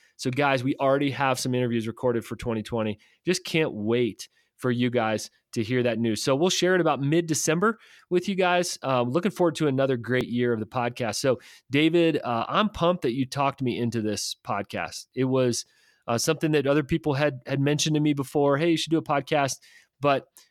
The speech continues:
when we talked about doing it together, I love team, and it's just been a blast to sort of incrementally grow, to watch this touch more and more people. So,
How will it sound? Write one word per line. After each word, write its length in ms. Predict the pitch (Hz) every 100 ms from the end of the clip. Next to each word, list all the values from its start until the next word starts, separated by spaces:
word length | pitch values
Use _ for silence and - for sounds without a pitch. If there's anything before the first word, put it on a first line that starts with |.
| _
when 300 | 127 147 151
we 140 | 151 196
talked 340 | 196 175 175
about 120 | 147
doing 200 | 135 147
it 80 | 135
together, 500 | 131 120 123 123 123
I 140 | 127
love 340 | 147 143 135 -
team, 380 | - 131 120 117
and 220 | 117 117 -
it's 160 | 127
just 120 | 160
been 120 | - 147
a 40 |
blast 600 | 113 113 107 104 - - _ _ _
to 100 | -
sort 220 | 123 147 135
of 80 | -
incrementally 640 | 131 131 147 131 127 120 117
grow, 500 | 113 123 120 117 - _ _
to 80 | 131
watch 260 | 123 123 -
this 160 | 127
touch 300 | - 123 -
more 180 | 117 120
and 80 | 117
more 140 | 113
people. 340 | 104 117 110 104
So, 360 | - 127 113